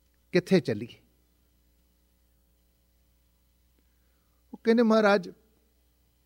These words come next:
ਅਸੀਂ ਕੋਈ ਸੁਝਾਅ ਦੇ ਸਕਦੇ ਹਾਂ, ਅਸੀਂ ਕੋਈ ਤੁਹਾਨੂੰ ਰਾਏ ਦੇ ਸਕਦੇ ਹਾਂ ਵੀ ਇੱਧਰ ਚੱਲੀਏ, ਉੱਧਰ ਚੱਲੀਏ।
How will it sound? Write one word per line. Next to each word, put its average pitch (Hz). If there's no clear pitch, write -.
ਅਸੀਂ 247
ਕੋਈ 233
ਸੁਝਾਅ 185
ਦੇ 185
ਸਕਦੇ 185
ਹਾਂ, 196
ਅਸੀਂ 196
ਕੋਈ 196
ਤੁਹਾਨੂੰ 160
ਰਾਏ 147
ਦੇ 170
ਸਕਦੇ 175
ਹਾਂ 196
ਵੀ 185
ਇੱਧਰ 190
ਚੱਲੀਏ, 175
ਉੱਧਰ 165
ਚੱਲੀਏ। 160